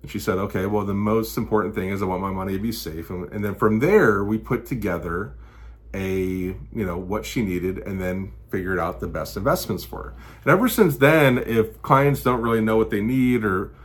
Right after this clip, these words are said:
or, or, you know, what their goals are, we've done that exercise to help them figure it out. So start off, we're gonna do five videos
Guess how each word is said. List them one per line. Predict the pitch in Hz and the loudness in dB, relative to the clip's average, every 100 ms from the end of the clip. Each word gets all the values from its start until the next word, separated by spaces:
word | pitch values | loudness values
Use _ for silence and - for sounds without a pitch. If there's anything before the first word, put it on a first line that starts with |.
| - - | -18 -6
or, | 98 95 98 | -2 0 -2
or, | - 107 98 92 101 | 0 0 0 -2 -6
you | 107 | -4
know, | 95 90 | -4 -2
what | 98 107 | -2 0
their | 104 | -2
goals | 95 147 170 | 2 2 4
are, | 101 92 92 | 2 0 -2
we've | 104 120 117 | -2 0 2
done | 120 165 | 2 2
that | 185 156 143 | 4 2 2
exercise | 139 143 143 120 104 90 90 87 90 | -4 -2 -4 -4 -2 0 0 -4 -6
to | - 107 | -6 -6
help | 92 - 110 - | -4 -2 -2 -2
them | 107 101 | -4 -4
figure | 101 90 90 87 | -4 -6 -4 -4
it | 76 | -6
out. | 76 - - - - - | -8 -10 -16 -20 -20 -10
So | - 147 95 - | 4 6 6 -2
start | - - 196 220 | -8 4 6 8
off, | 156 120 90 92 - - - - - _ - | 6 4 2 -2 -16 -20 -20 -20 -20 _ -14
we're | 113 120 | -2 4
gonna | 147 | 6
do | 143 147 | 8 4
five | - - 135 139 160 | 2 4 6 6 6
videos | 139 113 107 110 | 4 4 2 2